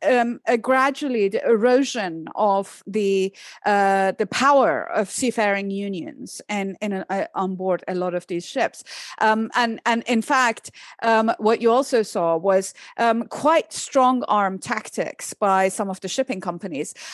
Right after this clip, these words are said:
Um, there's a really wonderful Swedish scholar by the name of Johanna Markula, who has, for example, written about, she herself is the daughter,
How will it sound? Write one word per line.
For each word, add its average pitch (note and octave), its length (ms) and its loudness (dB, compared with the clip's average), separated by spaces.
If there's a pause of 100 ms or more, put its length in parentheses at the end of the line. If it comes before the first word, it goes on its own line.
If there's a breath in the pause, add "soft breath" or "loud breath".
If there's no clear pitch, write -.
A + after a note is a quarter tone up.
(120 loud breath)
Um, A3+ 240 2
there's A#3+ 200 4
a B3+ 80 6
really D#4 300 2
wonderful A#3 800 0
Swedish A3 800 -4
scholar G3+ 400 0
by F#3 160 0
the F#3 100 -6
name F#3+ 240 -2
of F#3+ 120 -4
Johanna A3 500 0
Markula, F#3 600 -2 (320 loud breath)
who B3+ 100 6
has, A#3+ 200 4
for B3+ 140 2
example, A3 420 0
written A3 480 0
about, G3+ 540 0
she C4+ 320 -2
herself B3 360 -2
is A3+ 120 0
the G#3 100 -10
daughter, G3+ 500 0